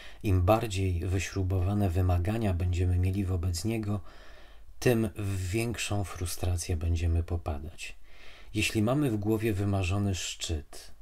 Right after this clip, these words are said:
stan wyobrażonego szczęścia i dobrostanu, szczyt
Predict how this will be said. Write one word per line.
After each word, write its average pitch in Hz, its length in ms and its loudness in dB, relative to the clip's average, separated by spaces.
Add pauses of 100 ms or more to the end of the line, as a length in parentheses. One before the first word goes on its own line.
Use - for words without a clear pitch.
(300)
stan 95 600 0
wyobrażonego 92 960 0
szczęścia 95 720 -2
i 90 180 -4
dobrostanu, 90 880 0 (360)
szczyt - 520 -2